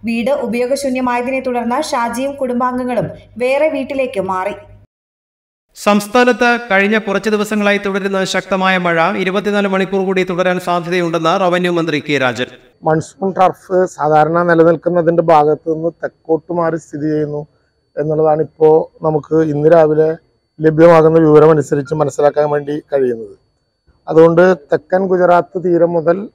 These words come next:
Speaker 3: വടക്കൻ കേരള തീരം വരെ നേരത്തെ നമ്മൾ പറഞ്ഞിരുന്ന ഒരു ന്യൂനമർദ്ദ പാത്തി അത് ആ നിലവാരത്തിൽ തന്നെ തുടർച്ചയായിട്ട് പോവുകയാണ്.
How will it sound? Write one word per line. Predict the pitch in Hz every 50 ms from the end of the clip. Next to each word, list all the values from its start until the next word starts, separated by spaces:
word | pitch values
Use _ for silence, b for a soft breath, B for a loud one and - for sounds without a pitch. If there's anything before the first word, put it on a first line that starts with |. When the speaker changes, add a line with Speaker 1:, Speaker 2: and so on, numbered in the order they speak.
| _ _ _ _ _ _ _ _ _ -
Speaker 3:
വടക്കൻ | 160 156 151 151 147 _ - 180 180 190 190 151 160
കേരള | 170 165 156 160 170
തീരം | 151 170 165 156 160 160
വരെ | 156 147 139 120 101 90 - _ _ _ _ _ _ _ _ _
നേരത്തെ | - 156 156 160 151 180 175
നമ്മൾ | 175 175 170 170
പറഞ്ഞിരുന്ന | 160 170 165 160 156 160 151 160 156 160 165 165
ഒരു | 170 165 160
ന്യൂനമർദ്ദ | 165 160 156 156 151 156 156 156 147 147 160 160 - -
പാത്തി | 156 147 139 - _ - 156 170 190 - _ _ _ _ _ _ _ _ -
അത് | 156 156
ആ | 151 151 160
നിലവാരത്തിൽ | 170 175 165 165 160 160 156 156 147 - 165 156 156
തന്നെ | 165 160 165
തുടർച്ചയായിട്ട് | 160 - 160 147 143 - - - 160 160 160 160
പോവുകയാണ്. | 160 147 151 139 135 139 139 123 - - _